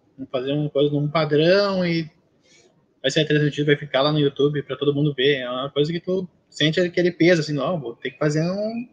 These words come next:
uma coisa caprichada, né? Então, também partir pra botar uma luminária na frente, uma nas costas, botar um, um pano de fundo, assim, bonitinho, e a gente, eh, se puxou assim, né? Quem, eh,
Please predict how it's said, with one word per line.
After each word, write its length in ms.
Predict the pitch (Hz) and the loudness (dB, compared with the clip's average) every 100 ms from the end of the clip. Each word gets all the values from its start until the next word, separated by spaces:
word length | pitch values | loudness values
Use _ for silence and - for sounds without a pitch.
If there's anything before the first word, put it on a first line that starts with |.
| - | -12
uma 120 | 147 | -6
coisa 180 | - 151 | 0 0
caprichada, 640 | 156 220 220 196 185 151 | 0 -6 -4 0 2 0
né? 200 | 127 123 - _ _ - - _ - _ _ _ _ | -6 -10 -16 _ _ -20 -20 _ -20 _ _ _ _
Então, 440 | 151 151 160 160 | 2 4 2 0
também 600 | 151 160 160 190 185 156 - | 2 4 6 4 2 -2 0
partir 260 | 156 143 170 | 2 2 2
pra 320 | 175 147 127 - - - - - _ _ _ _ | 4 4 4 -2 -14 -18 -20 -20 _ _ _ _
botar 280 | 135 135 151 | -4 0 0
uma 240 | 151 143 | 2 2
luminária 500 | 139 160 156 147 156 | 2 2 4 6 6
na 140 | 143 135 | 4 0
frente, 320 | 147 165 165 | 0 0 2
uma 100 | 151 | 0
nas 180 | 143 143 | 0 0
costas, 380 | - 170 170 | 4 4 4
botar 260 | 147 135 143 | -2 0 0
um, 420 | 147 139 127 123 | 0 -2 -6 -8
um 60 | 139 | -6
pano 180 | - 151 | -2 0
de 120 | 143 | 0
fundo, 340 | 143 - 165 151 | -4 -2 0 0
assim, 340 | - 151 156 | -2 -2 -2
bonitinho, 640 | 143 147 143 - 156 175 | 0 0 -2 -4 -2 0
e 320 | 151 139 135 - _ _ _ _ _ _ _ _ - | 0 0 -4 -12 _ _ _ _ _ _ _ _ -6
a 60 | 147 | -4
gente, 180 | 147 - _ _ _ _ _ - | -4 -6 _ _ _ _ _ -4
eh, 120 | 160 | -2
se 120 | 151 | -2
puxou 360 | 175 208 - 247 | -2 -2 -4 -6
assim, 280 | 262 214 202 | -6 -4 -2
né? 220 | 139 135 _ _ _ | -4 -4 _ _ _
Quem, 500 | 147 151 175 165 156 147 _ - - _ _ _ _ - | 0 2 0 -2 -4 -8 _ -20 -20 _ _ _ _ -6
eh, 320 | 135 135 135 | -4 -4 -6